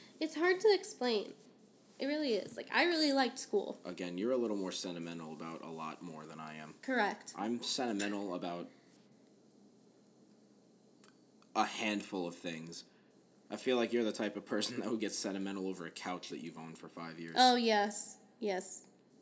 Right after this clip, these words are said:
Speaker 1: I, mm-hmm. <laughs>
Speaker 2: Exactly. Like, <laughs> I, I'm not sentimental about much. I literally crashed my dad's car.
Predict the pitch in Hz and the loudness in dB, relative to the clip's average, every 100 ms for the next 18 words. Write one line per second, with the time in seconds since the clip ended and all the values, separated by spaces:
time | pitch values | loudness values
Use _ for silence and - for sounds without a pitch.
0 | - - - 190 190 190 - - 226 196 | -20 -20 -6 -4 -2 -4 -6 -6 -4 -2
1 | 240 311 - - - 240 - 226 220 269 | 0 0 -4 -16 -18 -16 -12 -6 -4 6
2 | 359 349 - - - - 277 - - - | 8 8 2 -16 -12 -4 -4 -6 -18 -18
3 | - - - 95 92 87 82 - 71 - | -18 -16 -10 -8 -6 -8 -8 -8 -12 -12
4 | - - - - - - - - - - | -20 -20 -20 -20 -20 -20 -20 -20 -20 -20
5 | - - - - 95 85 - - - - | -20 -20 -18 -6 -4 -4 -6 -14 -12 -14
6 | - _ - - - - - - - - | -18 _ -20 -20 -20 -20 -20 -20 -20 -20
7 | - - - - - - - 120 139 - | -20 -20 -20 -20 -20 -20 0 2 2 0
8 | - - - - - 123 151 143 131 135 | -12 -20 -18 -18 2 4 6 6 6 4
9 | 117 107 104 104 95 92 87 90 87 - | 4 2 0 0 0 -2 -2 -4 -8 -12
10 | - - _ 107 113 113 120 123 123 120 | -18 -20 _ -2 2 4 4 4 2 0
11 | - - 101 98 98 - 98 87 85 85 | -4 -8 -4 -4 -4 -8 -8 -8 -6 -8
12 | 82 - 87 78 78 | -8 -10 -10 -8 -8